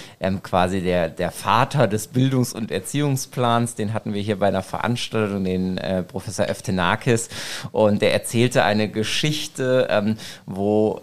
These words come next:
er, ähm, eben mit Erzieherinnen interagierte und, äh,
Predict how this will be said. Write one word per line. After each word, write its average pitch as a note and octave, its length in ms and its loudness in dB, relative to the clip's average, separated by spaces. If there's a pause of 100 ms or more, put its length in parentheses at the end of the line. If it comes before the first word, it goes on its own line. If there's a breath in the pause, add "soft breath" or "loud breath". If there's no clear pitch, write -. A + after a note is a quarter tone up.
er, A#2 720 4
ähm, G#2 500 0
eben G2+ 320 -2
mit - 280 -4
Erzieherinnen A#2+ 1080 2
interagierte A2 1300 -2
und, G#2 320 -2
äh, G#2 260 0